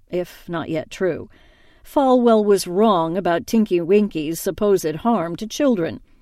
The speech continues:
but he wasn't wrong that children's television, and culture in general,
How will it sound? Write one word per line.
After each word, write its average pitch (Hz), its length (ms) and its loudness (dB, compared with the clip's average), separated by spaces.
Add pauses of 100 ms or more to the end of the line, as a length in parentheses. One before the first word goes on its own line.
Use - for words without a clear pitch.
(120)
but 240 100 6
he 247 80 6
wasn't 285 400 4
wrong 202 460 0
that 180 160 0
children's 202 440 0
television, 208 720 0 (160)
and 247 200 0
culture 196 400 0
in 285 120 2
general, 165 400 0